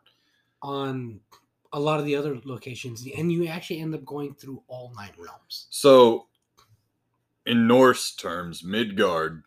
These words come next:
Speaker 2: is Earth.
Speaker 1: Yes.
Speaker 2: So is that Earth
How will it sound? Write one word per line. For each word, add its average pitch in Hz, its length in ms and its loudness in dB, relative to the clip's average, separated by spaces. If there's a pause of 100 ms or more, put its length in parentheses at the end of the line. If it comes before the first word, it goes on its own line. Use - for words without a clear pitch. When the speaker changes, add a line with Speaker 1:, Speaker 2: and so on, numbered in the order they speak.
(240)
Speaker 2:
is 80 420 -18 (260)
Earth. - 340 -10 (340)
Speaker 1:
Yes. - 640 -12
Speaker 2:
So 104 220 -4
is 98 120 -2
that 104 240 -2 (380)
Earth 113 420 -4